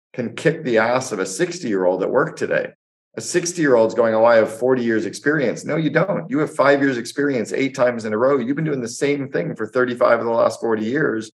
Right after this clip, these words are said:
You get a twenty-five-year-old who's got two years experience and the technology skills to kick our ass.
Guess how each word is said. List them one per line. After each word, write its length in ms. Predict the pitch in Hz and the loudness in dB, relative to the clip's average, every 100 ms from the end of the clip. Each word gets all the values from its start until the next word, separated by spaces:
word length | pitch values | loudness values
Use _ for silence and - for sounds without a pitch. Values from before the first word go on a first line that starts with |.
| _ _ _ _ | _ _ _ _
You 100 | 127 | 0
get 140 | 139 160 | 2 2
a 80 | |
twenty-five-year-old 1000 | - - 156 135 120 135 156 120 107 107 | 0 -4 -2 0 2 4 4 4 4 4
who's 140 | 113 - | 0 2
got 260 | 120 - | 4 4
two 160 | - 160 | -2 -2
years 240 | 160 135 | 0 0
experience 640 | 101 - 110 110 110 110 110 | -2 -8 -2 0 0 -4 -6
and 180 | - 107 | -4 -2
the 60 | 107 | -4
technology 800 | 123 127 113 113 143 156 - | -4 -4 0 4 4 2 -2
skills 440 | 98 - 104 104 95 | -8 -2 2 2 0
to 100 | 107 | -6
kick 240 | - 113 | -4 0
our 160 | 95 90 | 2 2
ass. 460 | 95 - - - | 2 -2 -8 -16